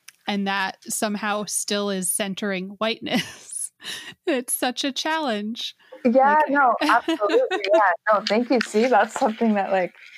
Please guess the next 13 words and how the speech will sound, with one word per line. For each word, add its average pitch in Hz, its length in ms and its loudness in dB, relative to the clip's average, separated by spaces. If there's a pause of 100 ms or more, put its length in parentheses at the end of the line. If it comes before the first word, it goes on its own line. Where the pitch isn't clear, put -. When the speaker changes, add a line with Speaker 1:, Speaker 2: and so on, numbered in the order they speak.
(320)
Speaker 2:
yeah, 240 120 6 (100)
people 220 260 2
of 202 100 -4
color, 214 560 4 (200)
the 208 120 4
language, 208 600 2 (360)
I 208 80 2
think 226 300 0
we're 196 120 2
all 190 240 4
getting 190 460 -4 (480)
used 202 360 0
to. 208 360 -2